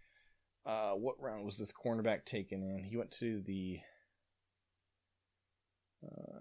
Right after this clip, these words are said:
he was drafted by the S-, Titans in the third round, sixty-four point one. So, eh, you know, not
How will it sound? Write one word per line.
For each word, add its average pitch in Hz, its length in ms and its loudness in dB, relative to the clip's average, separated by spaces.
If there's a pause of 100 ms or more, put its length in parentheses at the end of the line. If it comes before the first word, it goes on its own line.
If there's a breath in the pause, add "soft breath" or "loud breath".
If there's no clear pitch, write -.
(120)
he 113 140 -4
was 104 240 -4
drafted 135 500 0
by 120 140 6
the 107 80 2
S-, - 720 -2 (1400 loud breath)
Titans 147 560 4
in 104 200 2
the 98 80 2
third 117 280 6
round, 113 380 4 (340)
sixty-four 131 560 4
point 117 300 6
one. 101 360 6 (520 soft breath)
So, 147 420 12 (180)
eh, 523 520 10 (180)
you 190 60 4
know, 165 280 12
not 156 300 12